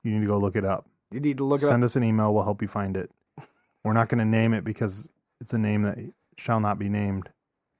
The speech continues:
Speaker 2: But, you know, that's a guy that had a good career.
Speaker 1: Oh, yeah. Patrick Swayze is the best.
Speaker 2: Wolverines.
Speaker 1: <clears throat> Yep. I mean,
Speaker 2: What
Speaker 1: the all-time greatest was Soda Pop.
Speaker 2: That was one. But, okay, I'm not gonna, you mean
Speaker 1: Yeah.
Speaker 2: Pop.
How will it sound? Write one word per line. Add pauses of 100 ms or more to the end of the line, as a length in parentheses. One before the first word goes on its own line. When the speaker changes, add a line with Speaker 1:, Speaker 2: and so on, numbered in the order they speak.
(480)
Speaker 2:
But,
you
know, (160)
that's
a
guy
that
had
a
good
career. (540)
Speaker 1:
Oh,
yeah.
Patrick
Swayze
is
the
best. (220)
Speaker 2:
Wolverines. (520)
Speaker 1:
<clears throat>
Yep.
I
mean,
Speaker 2:
What
Speaker 1:
the
all-time
greatest
was
Soda
Pop. (260)
Speaker 2:
That
was
one. (220)
But,
okay,
I'm
not
gonna, (400)
you
mean
Speaker 1:
Yeah.
Speaker 2:
Pop.